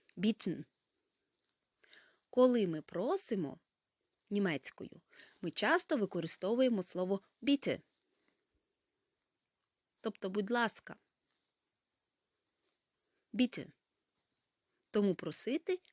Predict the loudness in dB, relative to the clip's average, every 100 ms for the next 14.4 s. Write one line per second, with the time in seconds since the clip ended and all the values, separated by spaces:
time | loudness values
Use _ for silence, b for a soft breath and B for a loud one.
0 | -6 -2 -2 -2 -4 -4 _ _ _ _
1 | _ _ _ _ _ _ _ _ _ _
2 | _ 0 0 2 2 2 2 0 -2 -6
3 | -6 -8 -12 _ _ _ _ _ _ _
4 | _ -6 -4 2 4 2 _ _ _ _
5 | _ _ _ -6 -2 4 4 4 -14 -18
6 | _ _ _ 0 2 2 2 -4 0 2
7 | 0 -2 -8 -10 _ _ _ _ _ _
8 | _ _ _ _ _ _ _ _ _ _
9 | _ _ _ _ _ _ _ _ _ _
10 | _ _ _ _ _ _ _ _ _ _
11 | _ _ _ _ _ _ _ _ -2 2
12 | 2 4 6 6 2 _ _ _ _ _
13 | _ _ _ _ _ _ _ -12 -6 4
14 | 4 4 -2